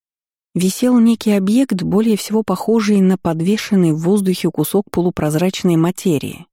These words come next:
розовато-персикового цвета. Объект колыхался и дрожал, точно на ветру. От него тянуло сквозняком, словно из приоткрытой двери.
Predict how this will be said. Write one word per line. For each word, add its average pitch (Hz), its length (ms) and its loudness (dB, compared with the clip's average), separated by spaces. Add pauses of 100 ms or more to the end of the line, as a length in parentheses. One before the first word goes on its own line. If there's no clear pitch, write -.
(180)
розовато-персикового 160 1300 -2
цвета. - 440 -6 (1000)
Объект 139 520 -4
колыхался 165 580 -2
и 147 60 2
дрожал, 165 540 -2 (100)
точно 180 380 -2
на 160 80 2
ветру. 175 400 -4 (520)
От - 160 -6
него 165 160 2
тянуло 165 360 2
сквозняком, 175 680 0
словно 151 300 -2
из 151 140 -2
приоткрытой 156 600 -2
двери. 165 380 -2